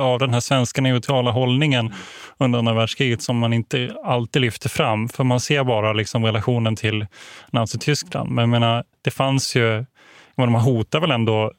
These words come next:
västmakterna med att om ni och försöker ockupera Kiruna, då spränger vi gruvorna.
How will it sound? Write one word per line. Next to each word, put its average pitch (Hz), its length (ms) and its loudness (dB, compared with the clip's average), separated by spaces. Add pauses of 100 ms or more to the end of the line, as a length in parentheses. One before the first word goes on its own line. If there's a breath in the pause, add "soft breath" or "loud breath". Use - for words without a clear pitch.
västmakterna 131 600 0
med 113 100 2
att 110 120 -6
om 123 180 2
ni 143 280 0 (360)
och - 240 -6
försöker - 380 0
ockupera 117 360 -2
Kiruna, 113 440 -4
då 113 140 -2
spränger 120 480 -2
vi 110 80 0
gruvorna. 113 600 0